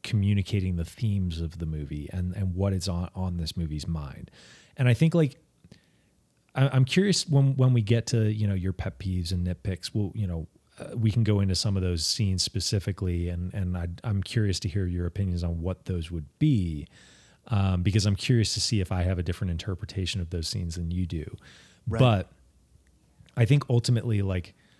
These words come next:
Speaker 1: the thing that people should know going in, if you, you know, are at this point in the pod and you have not watched this movie, you gotta go in knowing that this movie is gonna bounce all around, and it's not, like,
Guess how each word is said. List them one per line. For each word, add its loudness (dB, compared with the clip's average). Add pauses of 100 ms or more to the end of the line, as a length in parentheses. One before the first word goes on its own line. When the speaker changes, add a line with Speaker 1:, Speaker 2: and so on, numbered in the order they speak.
(140)
Speaker 1:
the 0
thing 4
that 2
people 0
should -2
know 2
going 2
in, 0
if -4
you, 0
you -2
know, -2
are -2
at 0
this 2
point 0
in 0
the 0
pod 0
and 0
you 0 (120)
have -2
not 0
watched -6
this -2
movie, 0 (1300)
you 4
gotta 6
go 4
in 4 (720)
knowing 4
that 0
this 2
movie 4
is 2
gonna 0
bounce 0
all 0
around, 0 (100)
and 2
it's -2
not, 0 (580)
like, 0